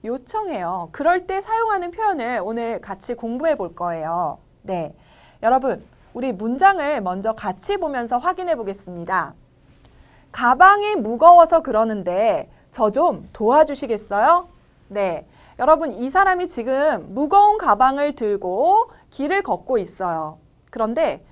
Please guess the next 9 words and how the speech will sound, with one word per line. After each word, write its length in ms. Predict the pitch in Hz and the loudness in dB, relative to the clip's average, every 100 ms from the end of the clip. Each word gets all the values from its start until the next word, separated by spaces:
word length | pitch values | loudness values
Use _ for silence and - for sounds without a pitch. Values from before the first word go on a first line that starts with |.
| _ | _
내가 300 | 214 233 277 | -4 0 0
혼자 360 | 294 415 403 320 | 0 0 2 2
이 140 | 247 | 2
무거운 440 | 196 214 311 359 349 | -6 -2 2 2 0
가방을 680 | 277 220 202 196 233 156 - _ _ - | 0 0 -2 -4 -6 -6 -12 _ _ -10
들 160 | 220 | -10
수 220 | 214 269 | -8 -6
없어요. 760 | 190 - - 165 156 170 156 170 _ _ _ | -6 -6 -10 -8 -6 -6 -8 -10 _ _ _
네, 340 | - 175 139 | -12 -10 -10